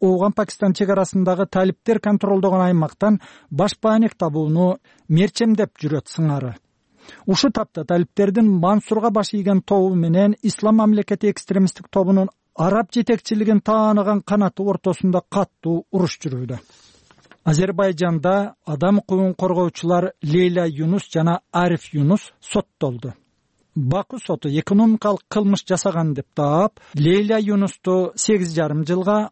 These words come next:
анын каттуу оорулуу күйөөсү Арифти жети жылга эркинен ажыратты. Бүгүн болгон сотту айыпкерлердин эки адвокаты жана адам укугун коргоочу эл аралык уюмдар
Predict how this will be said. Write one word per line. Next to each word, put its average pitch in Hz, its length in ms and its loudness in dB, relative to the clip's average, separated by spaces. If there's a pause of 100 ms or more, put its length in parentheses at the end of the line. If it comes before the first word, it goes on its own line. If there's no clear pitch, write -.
анын 180 260 2
каттуу - 480 -4
оорулуу 202 640 2
күйөөсү 160 640 0
Арифти 196 640 -2
жети 160 380 0
жылга 147 420 -2 (100)
эркинен 180 460 0
ажыратты. 135 640 -6 (580)
Бүгүн 196 320 0
болгон 208 300 2
сотту 185 580 -4
айыпкерлердин 190 960 0
эки 208 260 0
адвокаты 196 580 -4
жана 156 340 0
адам 202 380 0
укугун 196 260 0
коргоочу 190 540 0
эл 175 120 2
аралык 170 360 -2
уюмдар 160 460 0